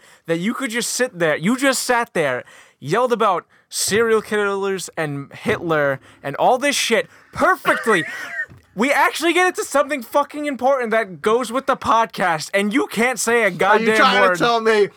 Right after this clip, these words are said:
Speaker 2: the conspiracy by the United States government to hide the fact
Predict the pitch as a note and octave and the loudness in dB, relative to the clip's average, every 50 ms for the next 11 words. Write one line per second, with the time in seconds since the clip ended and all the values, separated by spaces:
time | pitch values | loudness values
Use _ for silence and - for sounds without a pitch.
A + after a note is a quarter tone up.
0 | _ _ _ - A#3+ A3+ A#3 A3+ E3 - - B3 A#3 A#3+ A#3+ A#3 A3+ A3+ - A3+ | _ _ _ -2 0 2 2 0 -2 -2 2 4 6 6 6 6 4 2 0 -4
1 | A#3 G3+ A3+ A3 A3 G#3+ G#3+ G#3 G#3 G#3 G#3 G#3 A3 A3+ A3 A3 - - B3 A#3 | 0 2 4 4 4 4 2 2 2 2 4 4 4 4 2 0 0 2 2 2
2 | A3+ - - A#3 A3+ A3+ A3+ A3 A3 A3 A3 G3+ - A3+ G#3 F3+ F#3 A#3 C4+ D#4 | 2 2 2 4 6 6 6 4 2 0 -2 0 2 0 0 2 2 2 4 4
3 | E4+ F#4 F#4 F4+ F#4+ F#4+ - - F#4 F#4 F4 D#4 B3 A#3 A#3 - _ | 4 2 0 0 -2 -2 -2 2 2 4 4 4 4 2 0 -4 _